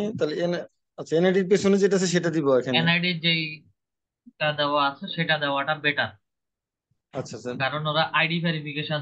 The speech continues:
Speaker 2: চায় এবং face ভেরিফিকেশনের সময় আপনার এনআইডির সাথে, আপনার ছবির সাথে এবং মানে সবকিছুর সাথে হচ্ছে মিল, মানে match হতে হবে।
Speaker 1: আচ্ছা,
Speaker 2: এখানে
Speaker 1: আমি
Speaker 2: যে
Speaker 1: তো
Speaker 2: না-,
Speaker 1: প্রেজেন্ট, present অ্যাড্রেসটা দিয়েছিলাম আর কি।
Speaker 2: হ্যাঁ।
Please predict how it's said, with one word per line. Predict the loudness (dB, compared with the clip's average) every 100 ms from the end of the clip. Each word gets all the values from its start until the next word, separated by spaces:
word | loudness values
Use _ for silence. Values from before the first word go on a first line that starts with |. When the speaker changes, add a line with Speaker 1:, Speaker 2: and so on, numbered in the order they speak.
| -6
Speaker 2:
চায় | -8 -8
এবং | -8 -10 -10 -2
face | -2 2
ভেরিফিকেশনের | 2 4 4 4 2 2 2
সময় | 2 2 2
আপনার | 0 0
এনআইডির | 0 -2 -4 -4 -8 -8
সাথে, | -8 -4 0 2 0 -8 -20 _ -8
আপনার | -6 -4 -8
ছবির | -8 -8 -2 0 0
সাথে | -2 -2 0 0 -2 -8 _ _ _ -8
এবং | -6 -4 -4 -4 -6 -10 _ _ _ _ -14
মানে | -8 0
সবকিছুর | 0 0 -4 -2
সাথে | -2 0
হচ্ছে | 0 0 0
মিল, | 2 2 2 -6 -12
মানে | -10 -10 -14 -20 -20 _ _ _ _ _ _ _ _ _ -2
match | 0 0 -4
হতে | -2
হবে। | -2 -2 -6 -10 -16 _ _ _ _ _ _ -6
Speaker 1:
আচ্ছা, | 2
Speaker 2:
এখানে | 4
Speaker 1:
আমি | 6 4
Speaker 2:
যে |
Speaker 1:
তো | 4
Speaker 2:
না-, |
Speaker 1:
প্রেজেন্ট, | 2 4 4 2 _ _ _ _ 0
present | 2 4 4
অ্যাড্রেসটা | 4 2 0
দিয়েছিলাম | 0 0 0 0 2
আর | 0 -2
কি। | -2
Speaker 2:
হ্যাঁ। | -2